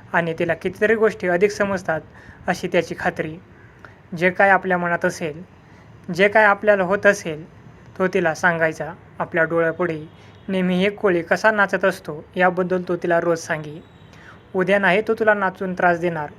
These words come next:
असे म्हणून ती त्याचे समाधान करी. पण दिवसानुदिवस त्याच्या डोळ्यापुढचे कोळी एकाचे दोन, दोनाचे चार असे होऊन त्यांचा नाच फारच वाढत चालला. तेव्हा मात्र त्याला असे वाटू लागले की,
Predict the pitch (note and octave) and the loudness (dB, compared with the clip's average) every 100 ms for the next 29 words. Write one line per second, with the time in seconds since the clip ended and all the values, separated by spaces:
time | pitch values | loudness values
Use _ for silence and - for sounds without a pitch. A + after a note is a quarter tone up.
0 | - F3+ - F#3 F#3 F3+ F3+ F3+ D#3 E3 | -12 -10 -6 -4 -2 -2 -4 -6 -8 -12
1 | - - - F3+ F3 D#3+ F#3 F3 D#3+ D#3+ | -18 -20 -6 -4 -4 0 0 0 -2 -4
2 | E3 D3 E3+ - - - - - G#3 E3+ | -6 -6 -12 -18 -20 -20 -20 0 2 2
3 | F3 G#3 G3+ A#3 A#3+ A3+ G#3 E3+ E3+ F#3 | 2 2 4 2 2 0 0 0 0 0
4 | F#3 F3+ F#3 F#3 G3 F3+ F3+ F#3+ E3+ D#3+ | 2 4 4 2 -2 -4 -2 0 -2 -4
5 | G3 F3+ F#3 F3+ F#3 E3 D#3 F3 E3+ F#3 | -6 -2 -2 -2 -4 -4 -6 -6 -2 2
6 | G3+ G#3 G3+ F#3 F3+ F3 A3 F#3 F3 D#3+ | 0 0 0 2 2 0 0 0 0 -4
7 | F3+ - - - G3 F3+ F#3 F#3 E3 - | -12 -20 -20 -2 0 2 2 2 -2 0
8 | G3+ F#3 E3+ D#3+ D#3 D#3 E3 D#3+ D#3+ - | 2 2 2 -4 -4 -4 -6 -4 -8 -12
9 | - - - - - - - F#3+ G3 G3+ | -20 -20 -20 -20 -20 -12 2 4 6 4
10 | G3 G3 G3 F3 E3+ E3+ G3+ G3 F#3+ F#3+ | 2 2 2 2 2 0 2 2 2 0
11 | F3+ F#3 F3 D#3 | 0 0 -4 -8